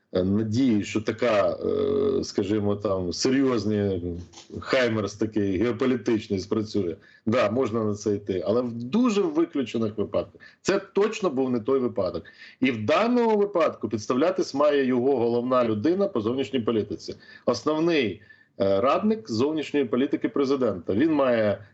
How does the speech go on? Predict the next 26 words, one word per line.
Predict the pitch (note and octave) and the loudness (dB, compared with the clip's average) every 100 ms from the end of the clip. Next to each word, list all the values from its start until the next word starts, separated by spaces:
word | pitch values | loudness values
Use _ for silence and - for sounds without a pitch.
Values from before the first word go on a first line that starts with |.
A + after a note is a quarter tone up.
| _ | _
бути, | F#2+ A#2+ A2+ A#2+ A2+ G#2+ G#2+ G2 G2+ G#2+ G2 G#2 | -4 -2 0 0 2 2 0 -4 -10 -8 -4 -2
що | A#2 | 0
називається, | A2+ A2+ A#2+ - G#2+ | 2 2 0 0 -2
bad | A#2+ G3 G3+ | 2 2 2
guy, | G#3 G#3+ G#3+ - - | 2 2 0 -6 -6
а | - | -2
президент | A#2+ A2 C3+ E3+ C3+ | 0 0 0 0 0
має | C3 B2+ | 0 2
бути | B2 A#2 A#2 | -2 -2 0
good | A2+ G#2+ | 0 0
guy. | F#2 E2+ - - - _ - | -2 -4 -6 -16 -20 _ -6
Тобто | G#2 - A2 | -4 0 0
і | |
це | G#2+ D#3+ D3 B2+ | 0 2 2 2
з | - | -2
класика. | - D3+ B2+ - - - _ _ _ _ - | 0 0 0 -8 -16 -16 _ _ _ _ -6
Тобто | G#2 G#2+ A#2+ A2+ A2 G#2+ G#2+ | -4 0 0 2 0 -2 -2
ві-, | G#2+ A2 C3 G2 G#2 | 0 0 -2 -2 -2
вікно | A#2+ D#3+ | -2 0
можливостей | C#3+ C#3 G#3+ G#3+ C3+ | 0 0 0 0 -2
для | C3 | -2
президента | C#3+ B2 A#2+ F3 D#3 | 0 -2 0 -2 -2
ще | - | -4
треба | A#2+ D3 | -2 0
було | C3 C3+ | 0 0
залишати. | A#2 C3 C3+ - - | 0 0 0 0 -2